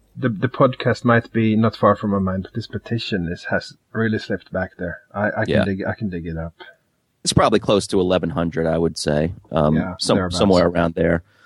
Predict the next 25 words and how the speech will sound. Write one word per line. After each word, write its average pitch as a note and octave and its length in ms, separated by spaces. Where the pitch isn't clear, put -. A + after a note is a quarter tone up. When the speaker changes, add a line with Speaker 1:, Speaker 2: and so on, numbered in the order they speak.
Speaker 2:
So D#3+ 240
we, D#3+ 180
we E3+ 120
met F#3+ 160
our E3+ 100
goal A#2+ 300
of A2+ 80
a G#2+ 60
thousand, G#2+ 720
um, F#2+ 460
and G#2 460
you B2+ 120
might B2+ 160
be B2 60
saying, A2+ 180
"Well, A#2 80
what's C3+ 240
next? A#2+ 340
You F#2 60
know, F#2 180
d-, F#2+ 220
did F#2 140
I F#2+ 80
sign A2 260
up G#2+ 140